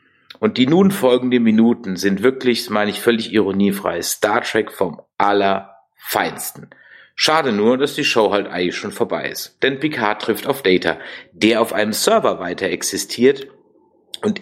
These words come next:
endlich wirklich lebendig sein möchte. Und um das zu schaffen, muss er sterben. J L verspricht ihm, diesen Wunsch zu erfüllen. Wie er das machen will, wo er doch selber gerade gestorben ist, fragt ihr euch.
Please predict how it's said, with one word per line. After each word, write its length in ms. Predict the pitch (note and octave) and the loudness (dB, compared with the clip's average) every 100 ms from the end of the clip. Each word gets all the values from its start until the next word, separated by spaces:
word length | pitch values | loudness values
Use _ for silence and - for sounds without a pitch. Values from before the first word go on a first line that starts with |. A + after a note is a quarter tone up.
| - | 0
endlich 560 | C#3 D3 - A#2 - | 0 0 -4 -4 -6
wirklich 580 | F2 A#2+ C3+ G#2+ G#2 - - | 0 0 0 -6 -10 -14 -8
lebendig 640 | F#2 G2+ F2 E2+ E2 D2+ | -4 -2 0 -2 -4 -8
sein 320 | - D#2+ D#2 | -6 -8 -6
möchte. 420 | E2+ F2+ - E2 - - - - - - | -4 -4 -4 -8 -12 -20 -20 -20 -20 -4
Und 220 | F#2 - | -4 -2
um 180 | F2 D2+ | -4 -2
das 300 | B2+ - - | 0 0 0
zu 120 | A#2 | 0
schaffen, 580 | - G#2 - G#2+ G2+ - | 2 -2 0 0 -2 -4
muss 300 | E2+ F2+ - | -2 -2 0
er 340 | F2+ F#2 - | 0 -2 -6
sterben. 720 | - - - - - - - _ _ - | -8 -6 -6 -4 -6 -6 -16 _ _ 0
J 100 | B2 | 2
L 140 | E3 | 0
verspricht 520 | D3 C#3 - G3+ G3+ | 0 -2 0 -2 0
ihm, 120 | D#3 | -4
diesen 240 | C3+ C3 A#2 | -2 -2 0
Wunsch 280 | B2+ C3+ - | 0 0 0
zu 100 | A#2 | 0
erfüllen. 520 | G2+ - E3+ F#3 F3+ - - - | 2 2 4 2 -2 -10 -20 -16
Wie 160 | B2 C#3 | 0 2
er 80 | B2+ | 2
das 180 | B2+ A#2+ | 0 -2
machen 320 | D3 D3+ C#3 | -2 -2 2
will, 180 | D3+ C3+ | 2 4
wo 120 | B2+ | 4
er 40 | |
doch 120 | A#2+ | 4
selber 280 | A2+ B2+ C3+ | 2 2 2
gerade 280 | B2 B2+ A#2 | 2 0 0
gestorben 480 | G#2+ - B2 D#3+ E3+ | -4 0 0 2 0
ist, 180 | E3+ - | -2 -2
fragt 340 | D3+ D#3+ - | -2 -2 2
ihr 120 | E3 | 2
euch. 420 | D3+ D#3+ E3+ - | 4 2 2 -2